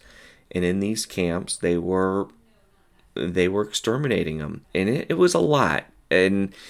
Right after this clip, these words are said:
we're, you know, talking primarily about what happened in Auschwitz. The numbers are, are staggering when you start looking at the numbers of, of who died and how many people went through these camps. And we're talking about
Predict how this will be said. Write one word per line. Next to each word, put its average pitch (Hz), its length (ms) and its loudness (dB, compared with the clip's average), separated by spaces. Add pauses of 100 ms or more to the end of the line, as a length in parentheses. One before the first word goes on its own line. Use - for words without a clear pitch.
(200)
we're, 110 600 4
you 104 100 -10
know, 98 160 -2
talking 98 560 -2
primarily 95 560 0
about 87 400 -4
what 92 140 -2
happened 90 320 -4
in 85 60 0
Auschwitz. 87 720 -2 (440)
The 98 120 0
numbers 113 800 0 (400)
are, 92 280 2 (260)
are 98 140 2
staggering 82 720 0 (460)
when 95 180 -2
you 95 80 0
start 87 300 -2
looking 101 640 -2
at 92 200 -4
the 90 80 -2
numbers 90 680 -2
of, 85 260 -6 (420)
of 87 240 -2
who 110 280 0
died 90 420 0
and 85 100 -6
how 85 240 -4
many 101 160 -2
people 90 380 -6
went 95 300 -4
through 92 160 -4
these 90 240 -4
camps. 95 480 -6
And 92 180 -2
we're 92 80 -2
talking - 380 -6
about 95 360 0